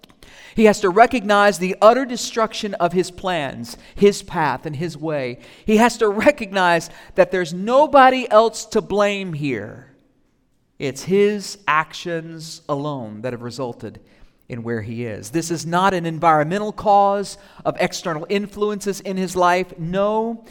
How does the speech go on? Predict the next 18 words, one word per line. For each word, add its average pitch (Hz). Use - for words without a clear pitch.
Jonah 151
is 156
the 147
lone 190
actor 165
here 143
of 131
his 135
own 180
volition 156
and 143
will. 127
He 139
chose 139
to 139
disobey 147
the 120
ruler 117